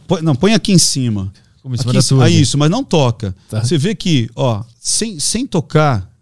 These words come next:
Speaker 1: presta atenção na sua mão, ó. Você sen-, você sente que você,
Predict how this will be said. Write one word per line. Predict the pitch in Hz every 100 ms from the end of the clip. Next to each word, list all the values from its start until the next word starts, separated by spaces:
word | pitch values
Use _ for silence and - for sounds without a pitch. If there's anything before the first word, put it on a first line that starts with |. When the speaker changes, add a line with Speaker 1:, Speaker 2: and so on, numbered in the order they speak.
| _ _
Speaker 1:
presta | 180 190
atenção | 220 180 175
na | 160
sua | - 123
mão, | 104 92 -
ó. | 113 95 101 _ _ _ _ _ _ _ _ _ -
Você | -
sen-, | 151 - 185
você | - 151
sente | 202 208
que | -
você, | 131 120 135 110